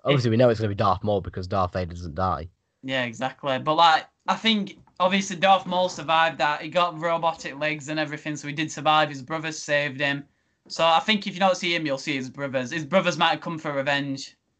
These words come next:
Speaker 1: Yeah, good point. Um, so, the, the, the, the director is Deborah Chow, director of two crit-, critically acclaimed episodes of The Mandalorian season one. So that's good.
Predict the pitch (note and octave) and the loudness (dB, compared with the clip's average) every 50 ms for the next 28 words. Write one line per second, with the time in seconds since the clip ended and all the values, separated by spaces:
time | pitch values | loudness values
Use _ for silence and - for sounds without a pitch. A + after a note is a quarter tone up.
0 | _ - G#2 G#2+ G2+ F#2+ F#2 - A2 G2 - - G#2 F#2+ F#2 E2 D#2+ _ _ _ | _ -4 0 0 0 0 -2 -2 -4 -6 -4 -2 -2 -2 -2 -2 -6 _ _ _
1 | _ _ _ _ _ _ - G2+ G2+ G2+ G2+ G2 F#2 F2+ E2 - - _ _ _ | _ _ _ _ _ _ -2 0 2 2 2 2 0 0 -2 -4 -8 _ _ _
2 | _ - - - - _ _ _ _ - - D3 C3+ A#2+ G2+ F#2 F#2 - - - | _ -20 -20 -20 -20 _ _ _ _ 0 4 6 6 6 4 2 -2 -6 -12 -20
3 | - _ _ _ _ _ - G#2 A#2+ B2 A#2+ - - A#2+ A#2+ B2 B2 A#2+ G#2+ B2 | -20 _ _ _ _ _ -4 2 4 4 4 4 2 2 4 4 4 4 2 0
4 | A2+ - C3 A#2+ A#2 A#2 A2+ B2+ B2+ C3 D3 C3 A#2 - A2+ G#2+ G2+ F#2+ - A2+ | -2 -2 0 2 2 4 4 4 6 6 4 4 2 0 0 0 0 2 2 2
5 | B2 A2 A2+ G#2+ - - A2+ G#2 G2+ G#2 A2 A#2 A2+ A2 A#2 A2+ G#2+ E2 - A2+ | 2 2 0 -4 0 2 2 4 4 4 2 0 0 2 2 2 2 2 0 -2
6 | G2 F#2+ - - - B2+ A#2+ A#2+ - A#2+ A#2+ A#2 - - - B2 A2+ - D#2+ G2 | -2 -2 -2 2 2 2 2 2 0 -4 -4 -6 -6 -6 -4 -4 -4 -2 -2 0
7 | G#2+ G#2 G2+ - - G#2+ G#2 G2+ - G2+ - - - - G2 G2 F#2+ F#2+ F#2+ G2 | 0 0 2 4 4 4 4 2 0 -4 -6 -2 0 0 2 2 2 2 2 2
8 | F#2+ F2+ F2+ F#2 F2+ E2+ F2+ F#2 G2 F2 E2 D#2 D2+ D#2+ E2+ F2+ - - - - | 2 2 2 0 0 0 0 0 0 -2 0 0 2 2 2 0 -2 -8 -20 -20
9 | - - - _ _ - - C3+ D#3 D3+ C#3 - - A#2 A#2 B2 C3 C3+ | -20 -20 -20 _ _ 2 6 6 6 6 4 4 4 6 6 4 2 -2